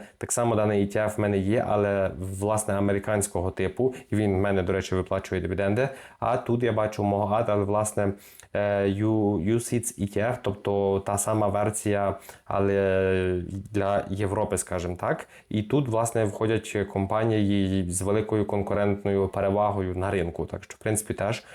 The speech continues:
хороші компанії. Тут, бачу, в тебе є В Х У А, Vanguard, е, Ф Т С Е, All World High Dividend, А Ц Ц, це, власне, хіба альтернатива С Т H G, якщо я добре пам'ятаю.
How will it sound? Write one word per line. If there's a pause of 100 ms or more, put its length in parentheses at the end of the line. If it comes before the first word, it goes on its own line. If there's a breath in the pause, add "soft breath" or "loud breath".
(160 loud breath)
хороші
компанії. (260 loud breath)
Тут,
бачу,
в
тебе
є
В (140)
Х (100)
У
А,
Vanguard, (240)
е,
Ф
Т
С
Е,
All
World
High
Dividend, (380 loud breath)
А
Ц
Ц,
це,
власне,
хіба
альтернатива
С
Т
H
G,
якщо
я
добре
пам'ятаю.